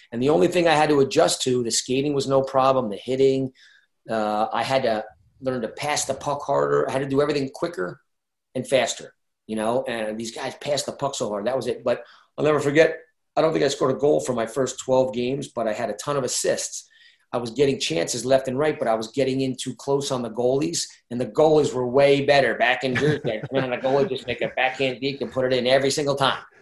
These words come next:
Speaker 1: Never fail. But I realized I was getting too close to the goalie, you know, and I had to adjust. That was the only thing I had to adjust was the goalies. Everything else was no problem. You know, I was just excited as all get up to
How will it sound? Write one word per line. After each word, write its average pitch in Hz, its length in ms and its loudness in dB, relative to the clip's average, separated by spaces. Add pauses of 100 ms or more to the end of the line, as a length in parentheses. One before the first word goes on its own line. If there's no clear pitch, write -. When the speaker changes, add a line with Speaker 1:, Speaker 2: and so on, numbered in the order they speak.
(140)
Speaker 1:
Never 139 260 2
fail. 120 360 4 (500)
But 127 160 2
I - 20 4
realized 127 800 4 (180)
I 123 80 0
was 123 140 -2
getting 131 260 -2
too 143 160 -10
close 143 320 -2
to 131 60 -12
the 120 100 -8
goalie, 131 600 0 (360)
you 127 160 -6
know, 123 300 -2
and 127 160 -6
I 120 40 -4
had 113 180 -2
to 120 140 0
adjust. 127 420 0
That 127 80 0
was 127 100 -2
the 143 60 0
only 165 120 -2
thing 170 120 -2
I 151 40 2
had 147 120 2
to 147 80 -2
adjust 139 420 -4
was 110 100 -12
the 117 80 -12
goalies. 113 460 -4
Everything 156 280 -4
else 160 220 -6
was 120 140 -16
no 120 180 -4
problem. 123 500 -4
You - 80 -14
know, 120 220 -6
I 175 40 0
was 165 140 -4
just - 160 -8
excited 147 580 -2
as 107 160 -6
all 123 420 0 (320)
get 107 220 0
up 107 240 -4
to 101 260 -6